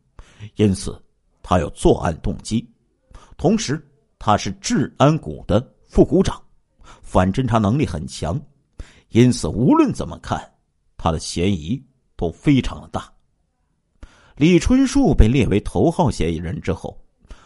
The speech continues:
围绕他当晚的行踪，警方就开始展开了调查。这一调查发现他的嫌疑就更大了。原来李春树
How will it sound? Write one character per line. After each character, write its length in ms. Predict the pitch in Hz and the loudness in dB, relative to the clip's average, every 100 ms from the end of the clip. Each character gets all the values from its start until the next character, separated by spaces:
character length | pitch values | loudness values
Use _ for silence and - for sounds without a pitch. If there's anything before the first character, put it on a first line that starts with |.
| - - | -14 4
围 180 | 160 | 6
绕 220 | 226 208 135 | 6 4 0
他 200 | 156 160 | 0 0
当 240 | 214 226 | -2 -2
晚 160 | 131 - | -2 -4
的 100 | 82 | -8
行 320 | - 117 170 | -4 -2 0
踪， 300 | 190 196 - _ _ - - | 2 0 -2 _ _ -20 -10
警 240 | - 123 | 0 0
方 180 | 110 143 | 2 -2
就 160 | 143 101 | -2 -4
开 300 | - 127 131 | -4 -4 -4
始 260 | - 82 - | -4 -10 -6
展 120 | 82 | -6
开 100 | - | -6
了 80 | 73 | -8
调 160 | 69 65 | -8 -10
查。 160 | - - _ _ _ _ _ _ - - - | -12 -16 _ _ _ _ _ _ -20 -18 -8
这 180 | - 294 | 6 8
一 220 | 247 98 | 8 4
调 240 | - 73 76 | -2 -8 -8
查 440 | - 71 76 - - _ _ _ _ | -10 -8 -10 -12 -18 _ _ _ _
发 280 | - 95 92 | -2 0 0
现 180 | - 85 | -2 -6
他 120 | - | -8
的 100 | 80 | -10
嫌 280 | - 92 95 | -6 -4 -4
疑 180 | 90 | -4
就 120 | 117 - | -4 -2
更 320 | - 131 - | 0 -2 -4
大 280 | 98 80 - | -8 -8 -14
了。 100 | - _ _ _ _ _ _ _ _ _ _ _ _ | -20 _ _ _ _ _ _ _ _ _ _ _ _
原 180 | - 208 | 2 4
来 120 | 262 | 6
李 240 | 277 156 - | 4 2 -2
春 260 | - 220 | 0 0
树 420 | 226 - 240 104 | 0 0 -2 -2